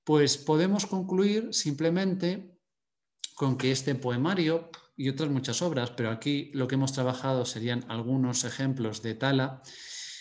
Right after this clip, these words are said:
refleja el amor productivo que definíamos conforme a Eric Fromm, en el que podemos ver una serie de identificaciones de la voz poética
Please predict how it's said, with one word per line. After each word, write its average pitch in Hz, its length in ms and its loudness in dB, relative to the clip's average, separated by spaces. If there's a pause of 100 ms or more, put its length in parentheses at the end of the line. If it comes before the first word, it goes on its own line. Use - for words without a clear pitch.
(220)
refleja 147 640 0
el 147 160 2
amor 131 260 2
productivo 151 640 0
que 123 80 -8
definíamos 127 640 0
conforme 123 580 -2
a 104 80 -4
Eric 110 180 -6
Fromm, 147 520 -4 (480)
en 139 140 2
el 135 140 2
que 135 460 -2
podemos 160 440 0
ver 180 180 0
una 143 140 0
serie 151 220 2
de 147 60 4
identificaciones 143 840 -2
de 113 80 -2
la 107 80 -2
voz 123 180 -4
poética 143 800 -2